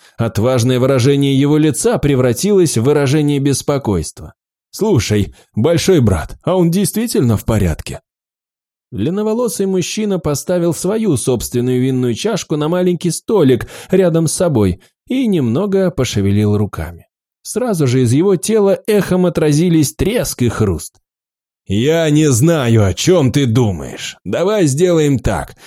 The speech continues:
Если ты сможешь победить меня, я не буду мешать тебе. Я позволю тебе делать то, что ты хочешь.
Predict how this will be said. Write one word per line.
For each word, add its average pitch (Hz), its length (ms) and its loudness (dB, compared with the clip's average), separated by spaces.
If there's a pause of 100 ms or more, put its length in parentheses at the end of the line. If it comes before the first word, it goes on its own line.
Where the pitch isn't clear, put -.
(180)
Если 156 460 2
ты 151 180 0
сможешь 160 500 0
победить 160 560 2
меня, 113 440 0 (120)
я 214 260 -2
не 220 140 0
буду 190 300 2
мешать 135 480 0
тебе. 76 480 -6
Я 233 180 -2
позволю 208 480 2
тебе 190 240 4
делать 160 420 2
то, 226 200 2
что 170 200 0
ты 143 140 0
хочешь. - 540 -4